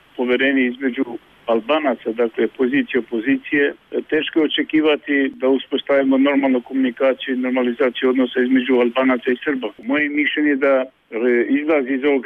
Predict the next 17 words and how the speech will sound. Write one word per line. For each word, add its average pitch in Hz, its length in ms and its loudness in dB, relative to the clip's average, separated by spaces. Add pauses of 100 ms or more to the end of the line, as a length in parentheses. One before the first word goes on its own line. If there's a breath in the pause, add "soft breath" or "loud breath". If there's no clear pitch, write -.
stanja 147 340 0
nije 139 400 2 (200)
ići 147 260 -4
na 135 120 2
izbor, 120 360 -2 (280)
jer, 123 280 0
e, 123 200 2 (160)
te 156 100 0 (140)
su 120 60 -6
bili 143 280 0
na 131 140 2
protestima, 131 600 -2
ali 127 140 2
prekjuče 131 640 0 (140)
mnogo 143 360 2
građana 127 520 0
Kosova 135 600 0